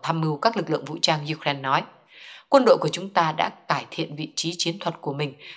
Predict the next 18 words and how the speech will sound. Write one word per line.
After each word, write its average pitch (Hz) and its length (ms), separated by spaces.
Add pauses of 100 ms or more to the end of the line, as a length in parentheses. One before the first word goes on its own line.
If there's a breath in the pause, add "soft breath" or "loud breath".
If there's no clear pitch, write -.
(120)
và 185 160
tiến 202 320
sâu 214 340 (100)
vào 147 220
các 214 260
tuyến 180 200
phòng 160 240
thủ 139 140
của 143 160
đối 160 140
phương 190 280
bên 190 160
ngoài 160 340
các 214 220
khu 190 160
định 165 300
cư 170 220 (300 loud breath)
Mazanika, 151 760